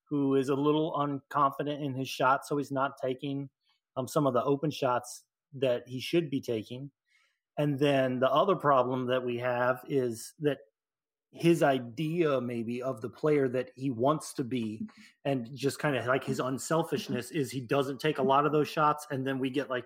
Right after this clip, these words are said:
these hero step back three pointers, which are shots that, like, need to be taken completely off of the table for him.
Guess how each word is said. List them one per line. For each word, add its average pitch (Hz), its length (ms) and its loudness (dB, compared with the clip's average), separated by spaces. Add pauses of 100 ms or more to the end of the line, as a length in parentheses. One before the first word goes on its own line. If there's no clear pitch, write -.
these 120 300 -8 (540)
hero 127 720 4 (100)
step 131 400 -2
back 117 300 -6
three 147 160 4
pointers, 110 480 -6
which 123 180 -2
are 123 60 -2
shots 127 400 0
that, 113 240 -4
like, 123 260 -6 (220)
need 143 240 4
to 139 40 4
be 135 200 6
taken 135 360 0
completely 139 600 -2
off 127 280 2
of 113 160 -8
the - 100 -20
table 107 460 -2 (600)
for 117 240 4
him. 98 260 -4